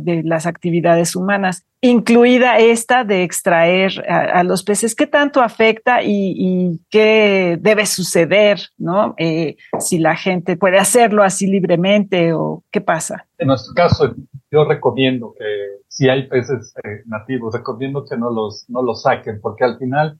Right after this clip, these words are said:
Speaker 2: si mucha gente o, o como acuarista se empieza a sacarlo, que no tienen un permiso para, para retirarlos de ese cuerpo de agua, entonces lo que están, eh,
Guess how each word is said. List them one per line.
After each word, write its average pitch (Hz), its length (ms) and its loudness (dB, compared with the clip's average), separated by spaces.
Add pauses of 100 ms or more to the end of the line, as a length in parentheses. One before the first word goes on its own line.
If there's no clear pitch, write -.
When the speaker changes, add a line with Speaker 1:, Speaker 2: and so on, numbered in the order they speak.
(140)
Speaker 2:
si - 200 0
mucha 175 280 0
gente 147 520 -2 (280)
o, 131 160 -4
o - 220 -8
como 113 240 -2
acuarista 117 720 -4
se 131 100 -10
empieza 143 380 -2
a - 20 -2
sacarlo, 127 580 0
que 123 120 -4
no 139 100 0
tienen 151 340 -4
un 156 200 -4
permiso 127 760 -2 (160)
para, 104 640 -2
para 104 220 -2 (200)
retirarlos 117 680 0
de 123 80 -8
ese - 200 -12
cuerpo 120 360 -10
de 113 100 0
agua, 117 320 -2 (680)
entonces 151 440 -2
lo 147 100 0
que - 80 -6
están, 135 480 -2
eh, 117 320 0